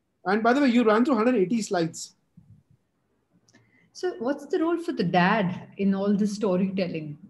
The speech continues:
Speaker 2: Uh, you know?
Speaker 1: Narrate it. <laughs> See, because, uh,
Speaker 2: Sorry?
Speaker 1: not,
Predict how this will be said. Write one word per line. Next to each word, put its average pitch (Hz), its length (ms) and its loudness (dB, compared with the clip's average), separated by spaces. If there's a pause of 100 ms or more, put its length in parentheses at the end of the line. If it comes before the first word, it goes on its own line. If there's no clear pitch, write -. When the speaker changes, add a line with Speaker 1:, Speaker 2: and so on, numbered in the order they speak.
Speaker 2:
Uh, 151 360 -10 (220)
you 175 120 -4
know? 208 80 4
Speaker 1:
Narrate 254 200 2
it. 208 220 -2 (560)
<laughs> - 1120 -8
See, 381 140 4
because, 330 300 2
uh, 220 240 4 (360)
Speaker 2:
Sorry? 247 100 6
Speaker 1:
not, - 200 4